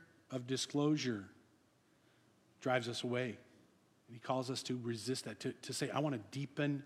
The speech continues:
my relationship." That's why we focus on groups around here. We're asking everyone to get in a place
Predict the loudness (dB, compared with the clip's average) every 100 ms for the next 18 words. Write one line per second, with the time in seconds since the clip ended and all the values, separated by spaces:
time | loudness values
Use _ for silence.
0 | -12 -20 -20 -20 -10 -2 -2 0 2 4
1 | 6 6 4 2 2 4 4 2 0 -4
2 | -10 -20 -20 -20 -6 0 2 0 0 4
3 | 6 6 4 -4 -6 -12 -20 -14 -4 0
4 | 0 0 0 0 -2 4 4 4 2 2
5 | 4 2 2 -2 2 4 6 6 4 4
6 | 4 4 0 -4